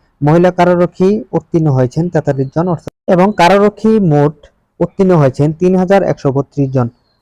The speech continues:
তো আমি আপনাদেরকে রোল নাম্বারগুলো দেখিয়ে দিচ্ছি, আপনারা একটু মিলিয়ে নেবেন। তো ভিডিও শেষে আপনাদের জন্য কিছু গুরুত্বপূর্ণ মেসেজ থাকবে, অবশ্যই ভিডিওটি শেষ পর্যন্ত কন্টিনিউ করবেন।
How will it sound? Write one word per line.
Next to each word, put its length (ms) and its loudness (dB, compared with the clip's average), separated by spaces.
তো 40 0
আমি 160 0
আপনাদেরকে 440 -2
রোল 220 0
নাম্বারগুলো 440 -4
দেখিয়ে 320 -2
দিচ্ছি, 260 -8
আপনারা 260 -6
একটু 220 -6
মিলিয়ে 260 0
নেবেন। 260 -4
তো 120 -2
ভিডিও 260 0
শেষে 280 0
আপনাদের 300 -2
জন্য 200 0
কিছু 200 -4
গুরুত্বপূর্ণ 540 -2
মেসেজ 300 -2
থাকবে, 300 -2
অবশ্যই 380 -2
ভিডিওটি 320 -2
শেষ 260 -6
পর্যন্ত 420 -6
কন্টিনিউ 400 -4
করবেন। 300 -4